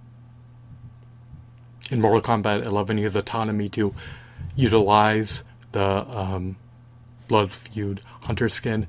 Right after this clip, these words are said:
if you procure the downloadable content. I have no major gripes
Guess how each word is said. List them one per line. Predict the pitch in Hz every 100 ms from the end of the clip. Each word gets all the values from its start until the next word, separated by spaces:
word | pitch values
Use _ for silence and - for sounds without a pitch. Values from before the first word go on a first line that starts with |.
| -
if | 104 -
you |
procure | 101 95 - 107 98
the | 98 95 - - - - - - - - -
downloadable | 120 101 101 98 101 -
content. | 110 110 107 120 - - - - - - - - - - - - - - - - - - - - - - - - - - - - - - - - - - - - - - - - - - - -
I | 143
have | 131
no | 135
major | 120 110 110 104
gripes | - 107 107 -